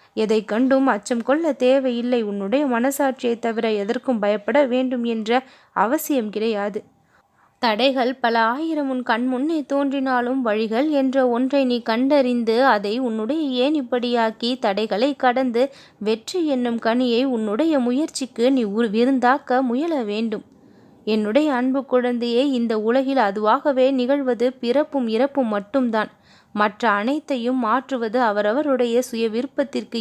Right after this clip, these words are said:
ஏற்ப அது நடைபெறவும் செய்கின்றது.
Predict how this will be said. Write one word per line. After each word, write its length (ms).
ஏற்ப 280
அது 260
நடைபெறவும் 760
செய்கின்றது. 640